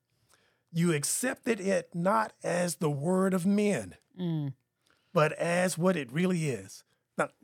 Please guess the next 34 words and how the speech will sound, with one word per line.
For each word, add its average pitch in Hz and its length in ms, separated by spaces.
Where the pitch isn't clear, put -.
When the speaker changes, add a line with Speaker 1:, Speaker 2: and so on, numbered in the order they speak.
Speaker 1:
but 151 140
as 185 440
what 175 460
it 151 240
really 196 480
is, 202 520
the 139 100
word 143 440
of 196 120
God, 110 500
which 139 220
is 135 160
at 123 200
work 160 580
in 120 200
you 131 360
believers. 117 800
All 120 80
right. - 160
These 165 220
are 185 120
not 196 380
the 175 80
word 160 320
of 165 140
men. 180 400
Speaker 2:
Right. 170 400
Speaker 1:
No 165 240
matter 185 480
what 202 540
human 202 400
philo-, 175 400
philosophy 180 640
says, - 500